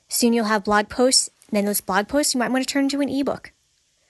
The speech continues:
So your book may evolve over time, but again, you can't do that unless you're consistent.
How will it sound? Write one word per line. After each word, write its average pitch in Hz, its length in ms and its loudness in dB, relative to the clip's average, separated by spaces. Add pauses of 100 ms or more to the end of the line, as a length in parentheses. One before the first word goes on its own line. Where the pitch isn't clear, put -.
(180)
So - 140 0
your 214 120 2
book 247 220 0
may 240 160 2
evolve 190 280 0
over 196 180 -4
time, 208 340 -4
but - 120 -6
again, 196 340 -2
you 190 80 -10
can't 240 560 -2
do 269 180 0
that 202 160 0
unless 196 300 -4
you're 196 60 -6
consistent. - 640 -6